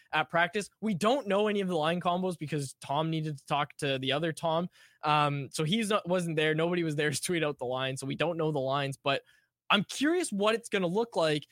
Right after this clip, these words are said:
if J T Miller is playing with Elias Lindholm. The thing you and I were throwing out was probably Pius Suter, J T Miller,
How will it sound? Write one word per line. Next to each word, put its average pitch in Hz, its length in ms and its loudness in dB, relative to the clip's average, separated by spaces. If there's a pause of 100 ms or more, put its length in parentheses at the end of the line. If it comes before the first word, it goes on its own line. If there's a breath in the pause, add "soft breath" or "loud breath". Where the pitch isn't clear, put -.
(140 soft breath)
if 165 140 0
J 202 200 0
T 208 160 -4
Miller 190 220 2
is 165 60 -2
playing 180 220 -2
with 165 100 -2
Elias 156 280 2
Lindholm. 160 420 0 (300 soft breath)
The 180 80 -4
thing 277 180 0
you 254 120 0
and 185 80 2
I 190 100 6
were 247 80 0
throwing 156 300 0
out 143 100 0
was 151 100 -6
probably 180 500 0
Pius 220 300 -4
Suter, 196 300 -2
J 180 180 -2
T 175 180 -6
Miller, 151 340 2